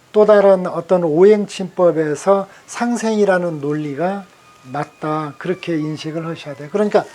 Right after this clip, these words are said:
상생이라고 하는 것은 부모가 자식한테 주는 건 맞는데 자식이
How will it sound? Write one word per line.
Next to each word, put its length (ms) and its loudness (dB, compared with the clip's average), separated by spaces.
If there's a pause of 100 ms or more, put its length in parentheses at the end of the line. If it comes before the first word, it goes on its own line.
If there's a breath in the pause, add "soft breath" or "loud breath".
(360 loud breath)
상생이라고 760 4
하는 160 0
것은 560 -2 (640 loud breath)
부모가 500 4
자식한테 1000 -2
주는 340 -6
건 200 2
맞는데 720 -4 (1040 loud breath)
자식이 680 0